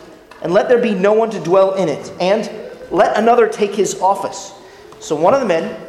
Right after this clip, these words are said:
who have accompanied us during all the time that Jesus went in and out among us, beginning from the baptism of John until the day when he was taken up from us, one of these men must become with us a witness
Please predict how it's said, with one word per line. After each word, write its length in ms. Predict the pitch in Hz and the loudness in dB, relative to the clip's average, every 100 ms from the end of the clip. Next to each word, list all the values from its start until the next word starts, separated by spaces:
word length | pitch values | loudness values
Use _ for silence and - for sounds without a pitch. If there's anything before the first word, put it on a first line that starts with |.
| - - _ _ - - | -20 -20 _ _ -20 -2
who 80 | 185 | -2
have 100 | 175 | 0
accompanied 500 | - 226 247 196 156 | -2 -2 0 0 2
us 380 | 151 - - - - - 135 | 0 -2 -12 -16 -20 -20 0
during 380 | 190 214 202 - - - - | 2 2 0 -6 -12 -18 -2
all 260 | 165 233 311 | 2 4 2
the 80 | 311 | 0
time 420 | 208 190 185 185 | 0 0 0 -4
that 140 | 175 147 | -8 -6
Jesus 460 | 180 220 220 - | -4 -4 -4 -4
went 260 | 180 233 220 | -2 -2 -2
in 220 | 214 240 | -2 0
and 100 | 220 | 2
out 180 | 214 247 | 2 0
among 260 | 202 160 139 | 0 -2 -2
us, 340 | 170 - - - - | -6 -8 -14 -20 -8
beginning 440 | 170 151 247 294 247 | -6 2 2 2 -2
from 120 | 262 | 0
the 60 | |
baptism 460 | 202 226 233 240 269 | 2 2 0 -2 -2
of 100 | 226 | -2
John 560 | 170 175 165 226 - - - - | 0 2 2 -2 -10 -14 -18 -8
until 200 | 175 190 | -2 -2
the 80 | 170 | 0
day 260 | 165 208 247 | 2 2 2
when 160 | 233 | -2
he 160 | 185 202 | -4 -2
was 180 | 175 - | -2 -4
taken 380 | - 254 247 | -4 -2 0
up 160 | 240 233 | -2 0
from 180 | 165 147 | -2 0
us, 300 | 151 - - - - - - - | -2 -4 -10 -16 -20 -20 -20 -4
one 260 | 160 247 | 0 2
of 140 | 302 240 | 2 0
these 280 | 254 247 175 | 0 0 0
men 440 | 185 165 175 - - - | 0 0 -4 -10 -14 -10
must 380 | - 214 - - | 0 0 0 -6
become 440 | 254 254 226 220 190 | -6 2 2 2 0
with 200 | 196 160 | 2 2
us 340 | 151 - - - - - - | 0 -4 -12 -16 -20 -20 -6
a 60 | 156 | -4
witness 800 | 156 269 156 160 - - - | 0 -2 0 -4 -6 -12 -18